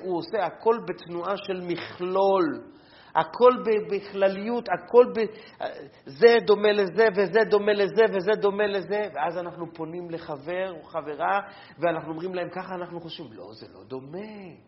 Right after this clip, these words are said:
למה את מדמה את זה לסיפור שלה? הסיפור שלך שונה." "לא, זה לא דומה."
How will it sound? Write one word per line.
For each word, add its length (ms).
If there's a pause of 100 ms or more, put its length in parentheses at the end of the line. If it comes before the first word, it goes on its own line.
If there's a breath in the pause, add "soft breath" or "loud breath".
(400 soft breath)
למה 240
את 120
מדמה 360
את 60
זה 80
לסיפור 460
שלה? 420 (100)
הסיפור 280
שלך 320
שונה." 440
"לא, 240
זה 140
לא 160
דומה." 400